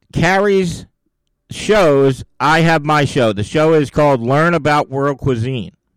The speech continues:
Now, I want to give you guys a tip. There's actually a sh-, uh, a website called Pod Paradise that a lot of people don't know about. That's a great spot to listen to podcasts. It's called podparadise dot com.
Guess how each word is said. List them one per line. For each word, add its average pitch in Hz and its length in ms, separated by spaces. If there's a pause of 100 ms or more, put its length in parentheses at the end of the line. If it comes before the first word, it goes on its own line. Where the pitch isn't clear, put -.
(640)
Now, 143 160
I 226 40
want 254 140
to 220 60
give 202 220
you 208 120
guys 185 320
a 139 60
tip. - 460 (600)
There's 143 240
actually 190 600
a 156 260
sh-, - 280 (120)
uh, 143 320
a 143 160
website 165 500
called 147 300
Pod 180 360
Paradise 170 760 (600)
that 117 140
a - 20
lot 139 260
of 151 60
people 147 220
don't 147 240
know 156 200
about. 107 320 (100)
That's 117 240
a 117 60
great 143 300
spot 131 420
to 120 100
listen 117 320
to 104 80
podcasts. 95 680
It's 101 140
called 110 300
podparadise 117 1040 (400)
dot 104 260
com. 85 320